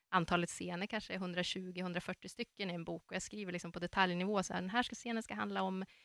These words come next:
eh, om det här och den här karaktären och syftet med scenen är det här. Eh, och sen så kan jag, när jag sätter igång och skriva, så kan jag skriva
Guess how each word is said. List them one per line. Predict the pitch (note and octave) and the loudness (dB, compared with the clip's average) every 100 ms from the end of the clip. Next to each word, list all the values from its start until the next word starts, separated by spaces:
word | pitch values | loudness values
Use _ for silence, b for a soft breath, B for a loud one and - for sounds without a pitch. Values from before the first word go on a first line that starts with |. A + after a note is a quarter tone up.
| b b _ | b b _
eh, | F3 F3 F3 | -8 -6 -4
om | F3+ | -2
det | E3+ | -2
här | - E3+ C4 C4+ | 6 10 12 12
och | A3+ | 10
den | F3 F3 | 8 6
här | - B3 | 6 6
karaktären | A#3+ A3+ A3 - G#3+ G#3 G#3 G#3 | 6 2 0 -2 0 2 2 2
och | G3+ | 0
syftet | - A3 - F3 | 2 0 0 -10
med | F3 | -8
scenen | - - - - | -6 -6 -4 -2
är | - | 2
det | F3+ | 4
här. | G#2 E2 b b b _ | 6 4 b b b _
Eh, | F3 E3+ | 2 2
och | E3 G#3 | 2 0
sen | G3+ G3+ | 2 2
så | - | 2
kan | - A3+ | 4 6
jag, | F3+ E3+ F3 | 8 8 8
när | F3 | 2
jag | |
sätter | - F#3 F#3+ | 2 -4 2
igång | F#3+ C4+ F#3+ | 8 10 10
och | F3 | 6
skriva, | - F#3+ G3 A3+ | 2 0 4 4
så | - | 4
kan | - F#3+ | 2 4
jag | G3 | 6
skriva | - F#3 E3+ E3 | 4 0 6 8